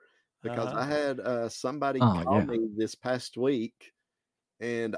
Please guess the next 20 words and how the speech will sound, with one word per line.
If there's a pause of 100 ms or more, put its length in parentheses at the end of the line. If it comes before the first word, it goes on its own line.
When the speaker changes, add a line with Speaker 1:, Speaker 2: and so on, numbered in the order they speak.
Speaker 1:
offer
me
a
missions
trip, (240)
not
Speaker 2:
Oh.
Speaker 1:
paid (120)
for, (400)
not
paid
for. (180)
You
know,
I
gotta
pay
my
own
way.